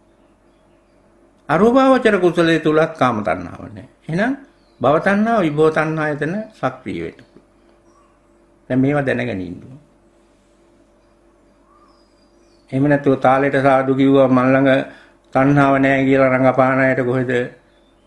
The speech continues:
භාවනාවක් හරියන්නේ? තණ්හාවෙම තමයි තාලෙට සාදු කියන්නේ. කාම තණ්හාව.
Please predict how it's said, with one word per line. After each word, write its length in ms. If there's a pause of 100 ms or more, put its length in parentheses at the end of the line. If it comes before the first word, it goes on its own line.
(120)
භාවනාවක් 540
හරියන්නේ? 340 (2500)
තණ්හාවෙම 500
තමයි 240
තාලෙට 300
සාදු 240
කියන්නේ. 340 (800)
කාම 200
තණ්හාව. 440